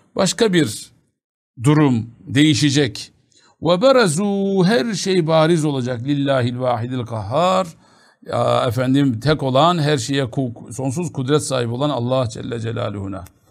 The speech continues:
Yani Mevla Celle Celaluhu dünyada kullarına müdahale etmiyor. Fakat dünyayı yıktıktan sonra Mevla her şeyi ortaya dökecek.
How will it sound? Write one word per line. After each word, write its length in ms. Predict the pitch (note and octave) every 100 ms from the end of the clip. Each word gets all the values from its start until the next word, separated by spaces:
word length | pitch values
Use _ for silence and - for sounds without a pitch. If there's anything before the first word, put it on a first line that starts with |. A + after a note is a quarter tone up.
| _ _ -
Yani 480 | G3 B3+ A3 C#3+ G2+
Mevla 340 | C#3 G#3 A#3 A3+
Celle 300 | G3+ G#3 A3+
Celaluhu 800 | G3 F3 D#3+ C#3+ B2 C3 C#3+ D3 - _ _ - _ -
dünyada 840 | E3+ A3+ A#3+ A3+ G3+ A3 A#3 A#3+ E3
kullarına 500 | F3+ F#3+ G3+ G3 G#3+
müdahale 560 | F3+ F3+ F3+ F#3+ F#3+
etmiyor. 500 | G#3 G#3 D#3+ A#2 F#2+ - _ _ _
Fakat 600 | F3 D#3 D#3+ G3 G#3+ - - _ _ _ _ A#2+ A#2+
dünyayı 580 | D3+ F3+ F#3+ F3+ F#3 F#3+
yıktıktan 640 | D3 D3+ - D#3+ - G#3+
sonra 640 | G3+ E3 D3 C3 D#3 F#3+ G#3+
Mevla 340 | F3 E3+ F3
her 140 | G3+ A3+
şeyi 300 | D#3 E3 F#3
ortaya 360 | D3+ A#2 C#3+
dökecek. 640 | B2 A2+ G#2+ G#2 F#2 -